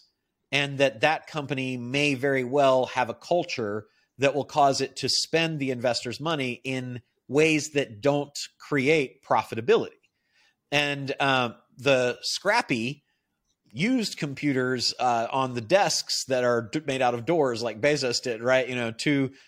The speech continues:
two stands and a door over it. That's a desk. Um, that is the scrappy company that's much, much more likely to survive. Now, all of that goes to, and the, and I'll circle back to the person I was talking about.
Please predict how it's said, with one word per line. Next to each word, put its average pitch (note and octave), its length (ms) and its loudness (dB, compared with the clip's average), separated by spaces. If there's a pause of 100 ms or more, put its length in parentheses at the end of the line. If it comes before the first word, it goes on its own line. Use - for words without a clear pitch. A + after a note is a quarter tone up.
two F3 140 0
stands D3 400 0
and B2+ 80 -4
a A#2+ 60 -6
door C#3 300 6
over G#2 200 0
it. F#2+ 80 -10
That's B2+ 220 0
a A#2 40 -6
desk. B2 420 2 (440)
Um, B2+ 380 0 (580)
that A#3+ 520 0 (260)
is C3 140 -4
the A#2 100 -8
scrappy A3+ 480 -2
company A#2 640 -6 (200)
that's - 180 -8
much, F#3 300 0
much D#3+ 240 -4
more C#3 160 -2
likely B2+ 360 0
to A2 120 -10
survive. A2 580 0 (320)
Now, D#3+ 160 2
all A3 320 4
of F3 80 0
that C#3+ 240 2
goes F3 380 2
to, G#2 440 -2 (340)
and C3+ 260 -2
the, B2 240 2
and A#2+ 140 -2
I'll A2+ 140 0
circle A#2 280 -4
back A#2+ 280 0
to A2 80 -10
the G2+ 100 -6
person A2 320 -8
I F#2+ 80 -8
was F#2+ 100 -10
talking D#3+ 340 -6
about. G#2 340 -2